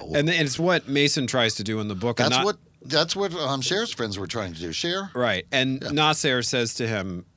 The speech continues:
Speaker 1: "I'm not accepting this. Like, fuck off." He's like, "I, this is, this is about you making yourself feel better.
Speaker 2: Right.
Speaker 1: You've done nothing to fix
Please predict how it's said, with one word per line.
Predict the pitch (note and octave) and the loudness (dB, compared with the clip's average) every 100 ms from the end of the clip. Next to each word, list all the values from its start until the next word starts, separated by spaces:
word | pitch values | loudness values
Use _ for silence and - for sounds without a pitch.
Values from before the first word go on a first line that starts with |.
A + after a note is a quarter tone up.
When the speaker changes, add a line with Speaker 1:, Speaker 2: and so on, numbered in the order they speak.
| _ - - | _ -10 -2
Speaker 1:
"I'm | C3 | 0
not | D3 | 2
accepting | A#2+ - D3+ - D#2+ | 2 0 -4 -4 -8
this. | C#2 C2+ - | -10 -10 -8
Like, | F2 | -8
fuck | - G2 B2 | -4 -4 -2
off." | A#2 C#2+ - | -4 -4 -6
He's | F#2 | -6
like, | A2 F#2+ | -2 -2
"I, | G#2+ G2+ | 0 -2
this | G2+ A2+ A#2 | -4 -4 -4
is, | F#2 | -6
this | C3 D3+ | -4 -2
is | D#3+ | 0
about | C#3+ A#2+ | 0 0
you | C3+ | 0
making | C3 B2 B2 | 0 0 -2
yourself | A2 A2 G2+ | -4 -2 -4
feel | - D#3 C#3 | -2 -2 0
better. | F2 G3+ | 0 2
Speaker 2:
Right. | C4 | 4
Speaker 1:
You've | A#2 | 4
done | B2+ B2 C#3 | 2 2 2
nothing | D#3 - B2+ A2+ | 0 0 -2 -4
to | A2+ | -6
fix | - G#2 - - | -2 -2 -2 -6